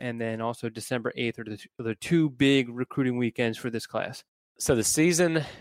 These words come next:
Speaker 2: might be over with on Saturday, but it sounds like the recruiting time of the year is about to really amp up.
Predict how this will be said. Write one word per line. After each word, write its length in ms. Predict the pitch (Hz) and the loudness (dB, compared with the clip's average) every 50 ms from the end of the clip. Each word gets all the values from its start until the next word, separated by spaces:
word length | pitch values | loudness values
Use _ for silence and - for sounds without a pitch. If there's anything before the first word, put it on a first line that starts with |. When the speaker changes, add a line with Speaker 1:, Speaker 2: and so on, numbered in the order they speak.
| - - _ | -20 -6 _
Speaker 2:
might 180 | 135 143 147 143 | 0 0 2 2
be 160 | 147 143 143 | 4 4 4
over 200 | 143 135 143 143 | 4 4 2 2
with 320 | 139 143 139 135 135 - | 2 4 2 2 0 0
on 160 | - 139 131 | -2 -4 -4
Saturday, 580 | 131 - - 139 135 139 139 135 139 135 139 135 127 _ | -2 0 2 4 4 4 4 2 2 0 0 -2 -4 _
but 340 | - 104 101 101 101 98 - _ _ _ _ _ _ | 0 2 2 2 2 0 -2 _ _ _ _ _ _
it 60 | - | -6
sounds 260 | - 120 113 113 113 | -4 -2 -2 0 0
like 140 | 120 117 110 | 0 -2 0
the 140 | - 127 113 | -2 -4 -4
recruiting 920 | 98 98 - - - - - 160 170 180 170 147 127 113 107 104 92 - - - - | -4 -6 -8 -10 -14 -6 -2 -2 -2 0 0 -2 -2 -4 -4 -6 -10 -14 -16 -14 -6
time 240 | - 131 113 110 | -2 -2 -2 -2
of 80 | 110 101 | -2 -2
the 80 | 101 95 | -2 -2
year 480 | 92 95 98 98 95 95 92 90 - - | -2 -4 -2 0 0 0 0 -2 -2 -4
is 160 | 113 98 - | -6 -6 -6
about 360 | 95 82 - 110 104 90 - | -6 -2 0 0 0 0 -2
to 140 | - - 92 | -6 -10 -14
really 560 | 87 90 101 104 110 107 104 101 98 95 - - | -12 -8 -4 -2 0 0 0 0 -2 -4 -6 -6
amp 300 | 113 113 107 101 90 - | -4 -4 -4 -4 -2 0
up. 280 | 104 98 95 87 - | 2 2 2 2 0